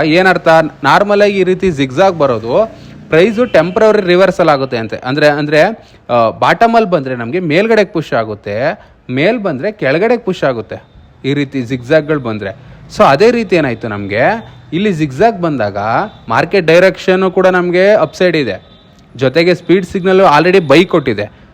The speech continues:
So ಇಲ್ಲಿ ನಾವು ಕಾಲ್ ಆಪ್ಷನ್ನ ಹೊಸದಾಗಿ ತಗೊಂಡಿದ್ರು ಕೂಡ ಮಾರ್ಕೆಟ್ ನೋಡಿ ಇಲ್ಲಿಂದ ಇಲ್ಲಿ ಮೇಲೋಯ್ತು, ಬೆಳಿಗ್ಗೆ ಗ್ಯಾಪ್ ಅಪ್ ಕೂಡ ಆಯ್ತು,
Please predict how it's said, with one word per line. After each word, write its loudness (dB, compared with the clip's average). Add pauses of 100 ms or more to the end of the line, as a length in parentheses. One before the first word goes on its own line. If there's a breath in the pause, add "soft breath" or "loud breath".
(180)
So 4
ಇಲ್ಲಿ 0
ನಾವು 4
ಕಾಲ್ 4
ಆಪ್ಷನ್ನ 0
ಹೊಸದಾಗಿ 2
ತಗೊಂಡಿದ್ರು -2
ಕೂಡ -8 (500 soft breath)
ಮಾರ್ಕೆಟ್ 0
ನೋಡಿ -2
ಇಲ್ಲಿಂದ -2
ಇಲ್ಲಿ -2
ಮೇಲೋಯ್ತು, -4
ಬೆಳಿಗ್ಗೆ 0
ಗ್ಯಾಪ್ 0
ಅಪ್ -4
ಕೂಡ -2
ಆಯ್ತು, -6